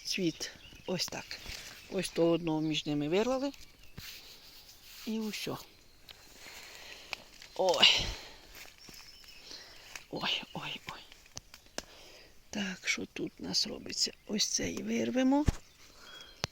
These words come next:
Ось цей вирвемо. Ось цей вирвемо. Цей цвіт має, цей має. А цей отако заберемо. Так,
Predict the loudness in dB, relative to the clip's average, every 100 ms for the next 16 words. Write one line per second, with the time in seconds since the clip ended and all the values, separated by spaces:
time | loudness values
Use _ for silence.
0 | -8 -20 -18 -18 -12 -2 2 2 2 0
1 | 2 4 6 6 6 6 6 4 0 -8
2 | -20 -20 -20 -18 -18 -12 -2 0 0 0
3 | 0 2 2 2 0 0 0 0 0 -4
4 | -12 -20 -20 -20 -20 -20 -18 -18 -16 -18
5 | -18 -20 -20 -10 -6 -4 -2 -2 -2 -2
6 | 0 2 2 0 -2 -4 -2 -2 -4 -8
7 | -6 -4 0 2 2 0 -6 -16 -16 -14
8 | -20 -20 -18 -4 -4 -2 -6 -8 -6 -8
9 | -6 -6 -8 -10 -18 -18 -18 -18 -20 -20
10 | -20 -18 -16 -16 -16 -18 -20 -6 -4 -4
11 | -8 -14 -12 -12 -12 -16 -16 -16 -14 -14
12 | -14 -14 -16 -16 -18 -20 -20 -20 -16 -16
13 | -16 -20 -20 -20 -20 -20 -14 -4 -2 -2
14 | -2